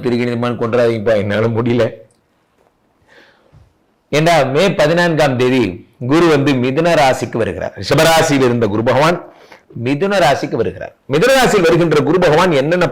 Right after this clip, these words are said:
பலன்கள் எல்லாம் தரப்போகிறார் என்பதில் எல்லாருக்கும் ஒரு கியூரியாசிட்டி. ஏன்னா, குரு வந்தாலே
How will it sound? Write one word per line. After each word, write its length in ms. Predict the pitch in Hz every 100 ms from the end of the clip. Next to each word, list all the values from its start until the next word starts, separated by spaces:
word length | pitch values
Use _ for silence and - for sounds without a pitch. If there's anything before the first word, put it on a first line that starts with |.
| -
பலன்கள் 340 | 135 143 135
எல்லாம் 200 | 131 135
தரப்போகிறார் 520 | 117 117 113 113 135 131
என்பதில் 320 | 120 190 175
எல்லாருக்கும் 420 | 175 240 226 180
ஒரு 80 | 143 -
கியூரியாசிட்டி. 440 | 175 160 120 92 - _ _ _ _ _ _ _ _ _ _ _ _ -
ஏன்னா, 120 | 156 131 95
குரு 240 | 117 170 220
வந்தாலே 580 | 165 160 175 185 180 196